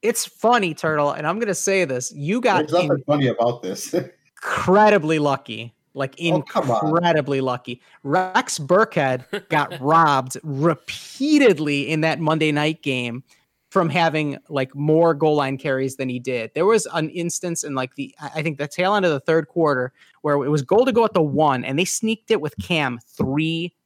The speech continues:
Speaker 1: consecutive times. That
Speaker 2: Rex
Speaker 1: is
Speaker 2: Burkhead got
Speaker 1: unheard of.
Speaker 2: lucky because James White fumbled, he should have never been that big of a thing to begin with.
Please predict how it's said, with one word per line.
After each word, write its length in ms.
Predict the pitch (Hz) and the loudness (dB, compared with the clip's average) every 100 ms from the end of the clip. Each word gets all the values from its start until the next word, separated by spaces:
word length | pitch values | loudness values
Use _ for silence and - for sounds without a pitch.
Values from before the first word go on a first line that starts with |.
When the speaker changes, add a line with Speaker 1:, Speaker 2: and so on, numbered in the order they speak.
| - | -12
Speaker 1:
consecutive 920 | - 160 - - 139 - 143 131 123 - | -4 -2 0 0 0 -2 -4 -2 0 0
times. 540 | - 117 - 127 - - _ _ | 0 -6 -8 -12 -12 -12 _ _
That 240 | - 165 202 | -4 0 0
Speaker 2:
Rex 100 | 175 | -2
Speaker 1:
is 120 | 151 | -4
Speaker 2:
Burkhead 60 | 165 | -2
got 340 | 147 135 - | -2 -4 -4
Speaker 1:
unheard 240 | 175 165 139 | -2 -2 -2
of. 120 | 143 | -4
Speaker 2:
lucky 200 | 135 135 | -6 -8
because 320 | 131 131 120 | -8 -6 -8
James 380 | - 147 127 123 | -6 -4 -4 -6
White 200 | 107 - | -10 -12
fumbled, 600 | - 127 117 98 71 - _ _ | -10 -6 -6 -6 -14 -20 _ _
he 100 | - | -10
should 200 | 185 170 | -4 -4
have 120 | 127 | -4
never 240 | 113 113 113 | -4 -6 -6
been 220 | 98 104 | -8 -6
that 220 | 107 107 | -4 -4
big 140 | 110 98 | -6 -12
of 100 | 95 | -12
a 40 | |
thing 220 | 92 107 | -12 -12
to 80 | 95 | -10
begin 480 | 90 87 - 131 131 | -16 -16 -4 -2 -2
with. 320 | 90 52 - | -4 -14 -20